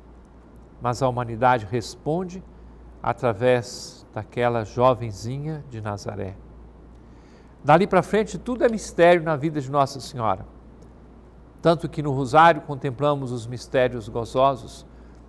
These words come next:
os mistérios luminosos, os mistérios dolorosos, os mistérios gloriosos. São mistérios da vida de Cristo, acompanhados pela participação de Nossa Senhora,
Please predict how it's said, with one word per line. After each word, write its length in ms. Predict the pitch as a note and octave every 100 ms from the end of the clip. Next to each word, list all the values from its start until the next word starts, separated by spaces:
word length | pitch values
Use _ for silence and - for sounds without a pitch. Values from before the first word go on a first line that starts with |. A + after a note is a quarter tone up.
| - -
os 160 | G#2
mistérios 540 | G#2 G#2+ - C3 A#2+ A2
luminosos, 920 | B2 A#2 A#2+ C3 C#3 - G#2 - - - -
os 120 | - -
mistérios 520 | A2 - B2 A#2+ G#2+
dolorosos, 920 | A2 A2+ A2 B2 C#3 B2 - - - - - - - - -
os 160 | A2
mistérios 520 | A#2+ A2 - C3 A#2+ G#2+
gloriosos. 800 | A#2+ A2+ A2 G2 G2+ - - - - - - - - -
São 200 | - -
mistérios 600 | B2 A2 - C#3 C#3 B2
da 100 | A2+
vida 300 | A#2+ B2+ B2
de 100 | A2+
Cristo, 540 | - D#3+ G#3 - - A3+ - - - - - - - - - - - -
acompanhados 920 | B2+ - D3+ D3+ C3 C3+ C#3 B2+ -
pela 220 | C#3 B2+
participação 960 | - D3+ C3+ - - B2 A2+ - C#3 C#3+
de 120 | B2
Nossa 340 | A#2 A#2+ -
Senhora, 540 | A#2+ - G#2+ A2 B2+